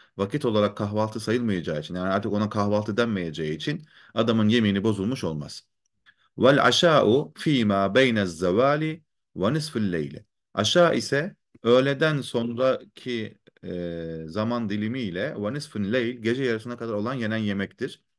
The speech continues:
Bu da aşağıdır. Ya bir adam, "Ben bundan sonra, e, akşam yeme-," mesela bizim örfümüzde akşam yemeği nedir? İkindiden sonra işte beş altı gibi başlayıp sekiz dokuza kadar olan yemek bizim örfte akşam yemeğidir.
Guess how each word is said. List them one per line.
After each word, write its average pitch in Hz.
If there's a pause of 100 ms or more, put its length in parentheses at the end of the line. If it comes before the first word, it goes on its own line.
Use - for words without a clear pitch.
(140)
Bu 123
da 127
aşağıdır. 117 (260)
Ya 107
bir 143
adam, 107
"Ben 127
bundan 123
sonra, 101 (320)
e, -
akşam 131
yeme-," 117
mesela 104
bizim 131
örfümüzde 95
akşam 123
yemeği 120
nedir? 120 (300)
İkindiden 135
sonra 92
işte -
beş 135
altı 113
gibi 87 (280)
başlayıp 107 (480)
sekiz 135
dokuza 123
kadar 101
olan 95
yemek 110
bizim 113
örfte 95
akşam 110
yemeğidir. 78